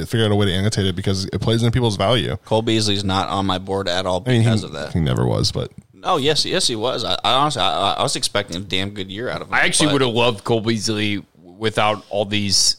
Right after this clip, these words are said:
Speaker 3: you know, without, without everything that's happened. But yes, you're right. The N F L is gonna make an example out of him. There's
Speaker 2: Yeah.
Speaker 3: no doubt about
Speaker 2: Yeah,
Speaker 3: it.
Speaker 2: if, if he stays off Twitter, it's, uh,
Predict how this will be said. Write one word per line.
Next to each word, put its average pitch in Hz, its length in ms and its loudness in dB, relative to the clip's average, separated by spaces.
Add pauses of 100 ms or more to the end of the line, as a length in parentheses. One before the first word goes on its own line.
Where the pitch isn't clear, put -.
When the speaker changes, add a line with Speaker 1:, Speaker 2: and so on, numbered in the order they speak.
Speaker 3:
you 104 100 -6
know, 101 140 2
without, 98 520 -4
without 113 300 0
everything 101 320 0
that's 87 140 -4
happened. 82 400 -4 (160)
But 98 140 -4 (100)
yes, 98 280 -2
you're 98 120 -4
right. 87 200 0
The 98 120 -4
N 104 80 2
F 104 80 -4
L 120 80 2
is 101 80 -6
gonna 101 140 -2
make 92 180 -2
an 85 80 -6
example 85 420 -8
out 82 120 -8
of 92 40 -14
him. 107 140 -18
There's 104 140 -8
Speaker 2:
Yeah. 98 40 -6
Speaker 3:
no 90 80 -6
doubt 87 220 -6
about 82 220 -6
Speaker 2:
Yeah, 104 180 2
Speaker 3:
it. - 100 -4
Speaker 2:
if, - 140 -4
if - 160 -6
he 123 100 -2
stays 139 260 2
off 131 160 2
Twitter, 123 480 0
it's, - 160 -6
uh, 78 280 0